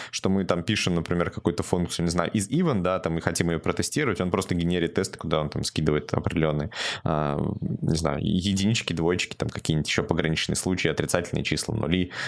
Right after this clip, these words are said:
а, и тестирует, как ведет себя функция. Но, да, не знаю. В общем, кажется, что тема интересная. А,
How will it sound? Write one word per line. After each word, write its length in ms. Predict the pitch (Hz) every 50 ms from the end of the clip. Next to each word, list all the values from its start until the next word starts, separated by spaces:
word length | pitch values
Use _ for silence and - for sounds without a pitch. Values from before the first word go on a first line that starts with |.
| - -
а, 140 | 76 76
и 160 | 78 90 95 95
тестирует, 400 | - 90 - - 92 87 85 -
как 180 | - 85 - 87
ведет 220 | 82 82 82 -
себя 140 | - - 80
функция. 480 | - 90 82 78 - - - - 92 - - - - - 110 -
Но, 600 | 101 101 120 139 151 151 147 147 147 143 143 143 - _ _ _ _ _ _ _ _ _ _ _ _ - - - -
да, 180 | 110 98 85 78
не 100 | 85 98
знаю. 260 | 95 98 92 82 78 87
В 20 |
общем, 420 | 107 107 - 139 120 110 98 98 -
кажется, 420 | - 131 131 127 - - - 120 110
что 420 | - - - 113 110 107 - - -
тема 240 | - 135 127 117 110
интересная. 680 | 107 - 107 117 131 143 - - 92 85 80 87 117 - _ -
А, 640 | 92 90 87 85 85 82 82 80 80 80 80 80